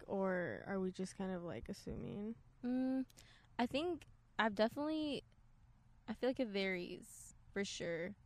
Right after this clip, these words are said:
Speaker 2: because I've had families where it does feel like, oh, like, like, why, why is everything so quiet?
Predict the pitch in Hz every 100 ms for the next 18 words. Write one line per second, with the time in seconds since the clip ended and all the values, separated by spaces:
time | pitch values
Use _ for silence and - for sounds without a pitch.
0 | - 202 185 190 185 202 220 220 202 185
1 | 190 185 180 180 170 170 165 170 - 151
2 | 110 165 - - 180 175 - - - -
3 | - - - - - - - - - -
4 | - - - - 190 185 - 180 180 180
5 | 180 185 - 175 180 185 185 202 190 196
6 | 196 - 190 180 - - - - - -
7 | - - - 196 196 196 175 156